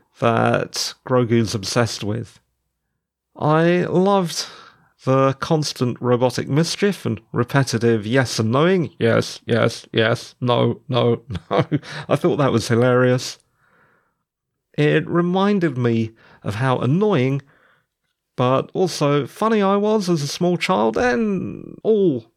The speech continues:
young children can be as well. It was great when Grief Karga, against Din's, uh,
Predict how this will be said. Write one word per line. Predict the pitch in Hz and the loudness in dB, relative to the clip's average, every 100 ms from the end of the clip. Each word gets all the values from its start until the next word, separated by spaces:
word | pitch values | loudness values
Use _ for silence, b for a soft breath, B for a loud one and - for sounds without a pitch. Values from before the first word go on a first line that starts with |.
| - | -2
young | 131 123 | 2 2
children | 117 120 113 101 113 104 _ _ | 2 2 2 2 0 -2 _ _
can | - 110 | -6 -2
be | 110 110 | 2 2
as | 107 | 2
well. | 104 101 101 - _ b b b b b b b b b _ _ _ _ _ - | 0 0 -2 -8 _ b b b b b b b b b _ _ _ _ _ -4
It | 156 | 0
was | 165 135 - - - | 0 0 -8 -12 -2
great | 120 110 107 - - | 2 2 0 -4 -4
when | 120 123 | 0 2
Grief | 120 151 139 - - - | 2 0 0 -4 -16 -4
Karga, | 123 120 110 113 - _ _ _ - | 0 2 4 2 0 _ _ _ -4
against | 113 123 117 - - | 0 0 0 -4 -2
Din's, | 127 120 117 110 - B B B B B _ - - | 0 2 0 -2 -10 B B B B B _ -20 -6
uh, | - - 117 | -2 2 2